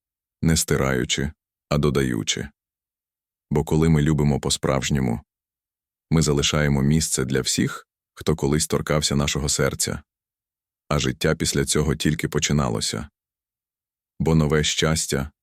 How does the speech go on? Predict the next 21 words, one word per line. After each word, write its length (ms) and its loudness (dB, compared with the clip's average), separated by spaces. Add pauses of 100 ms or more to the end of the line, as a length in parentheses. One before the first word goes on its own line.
(520)
це 180 2
не 120 4
фініш. 580 -2 (340)
Це 180 2
поле, 300 2
яке 260 0
ще 180 0
треба 300 0
обробляти, 680 0
сіяти 440 0
й 40 0
доглядати. 680 -2 (760)
І 120 2
ось 220 2
вони, 240 4
да, 220 2
двоє, 340 2
що 180 0
пройшли 340 0
крізь 240 0
бурі, 400 0